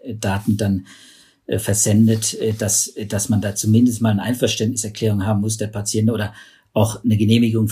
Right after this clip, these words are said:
der Ethikkommission. Und sowas geht normalerweise auch gar nicht, äh, so schnell.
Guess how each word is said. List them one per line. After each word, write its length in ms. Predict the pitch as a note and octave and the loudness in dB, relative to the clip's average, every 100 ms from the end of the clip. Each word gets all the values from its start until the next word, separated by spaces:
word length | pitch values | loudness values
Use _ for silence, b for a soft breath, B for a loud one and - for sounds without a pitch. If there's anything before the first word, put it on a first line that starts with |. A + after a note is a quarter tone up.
| - | -2
der 140 | G#2+ | -2
Ethikkommission. 640 | C3+ C3 A2 A2+ G2+ A2+ A2+ | 0 -2 0 0 2 0 0
Und 80 | G#2+ | 0
sowas 300 | A#2 A2+ - | 0 0 0
geht 180 | A#2+ A2+ | 0 2
normalerweise 580 | G#2 G2+ G2 G#2 A2 | 0 0 -2 -4 -6
auch 160 | A#2+ - | -10 -8
gar 200 | G2 G2 | -4 -2
nicht, 260 | G2 - - | -4 -6 -8
äh, 80 | |
so 240 | - - A2+ | -8 -4 -2
schnell. 480 | - G#2 G2 F2+ | 0 0 0 -2